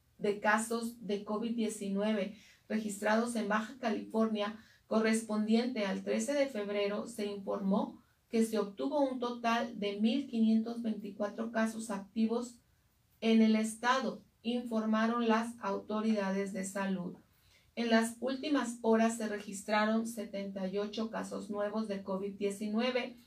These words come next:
en el estado, siendo el municipio con el mayor número, Tijuana con treinta y uno, le sigue la capital del estado con veintiocho, Ensenada con diez, San Quintín con dos, Tecate con cuatro y Rosarito con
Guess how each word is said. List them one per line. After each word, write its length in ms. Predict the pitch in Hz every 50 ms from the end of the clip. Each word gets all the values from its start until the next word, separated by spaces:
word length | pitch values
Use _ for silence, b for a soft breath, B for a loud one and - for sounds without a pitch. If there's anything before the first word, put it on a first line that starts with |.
| B B _ _ -
en 180 | 220 226 220 214
el 140 | 220 226 226
estado, 640 | 226 226 233 - 247 247 262 - - 226 - B B B B B B
siendo 380 | - - 247 247 247 247 262
el 100 | 269 269
municipio 720 | 247 233 226 220 208 208 - - 240 233 233 240 247 247
con 160 | 247 220 220 208
el 140 | 202 202
mayor 380 | 196 196 196 190 208 220 226 233
número, 640 | 233 226 220 214 214 220 220 220 226 226 233 - - - - _ _ _ _ _ _ _ _ _ _ _ -
Tijuana 520 | 196 190 - - 202 214 214 233 277 285 -
con 180 | 233 214 202
treinta 400 | - 202 214 226 226 226 208 196
y 80 | 196 196
uno, 400 | 196 196 196 208 233 240 - B B B B B B _
le 160 | 196 202 208
sigue 380 | 196 - - 226 226 233 247 240
la 160 | 240 220 220
capital 480 | 208 202 196 - 202 190 - 202 202 208
del 160 | 220 226 214
estado 480 | 196 196 - - 202 202 214 220 220 -
con 180 | 214 220 226
veintiocho, 640 | 220 220 202 196 - 202 202 196 202 - - - - -
Ensenada 680 | 196 196 196 196 - 202 196 196 202 208 220 226 226 -
con 200 | - 202 196 196
diez, 360 | 214 226 233 247 240 - - B B B B B B
San 360 | - - - 233 247 247 247
Quintín 480 | - 233 220 208 - - 226 226 226 220
con 200 | 214 208 208 214
dos, 340 | 226 254 285 302 - - -
Tecate 560 | 208 208 - - 208 202 202 - 226 226 226
con 260 | 208 202 196 196 196
cuatro 460 | 214 220 226 226 226 - 240 233 233 -
y 120 | 214 202
Rosarito 800 | 196 202 214 226 220 220 214 202 202 202 190 - 202 196 180 180
con 360 | 196 202 214 220 233 240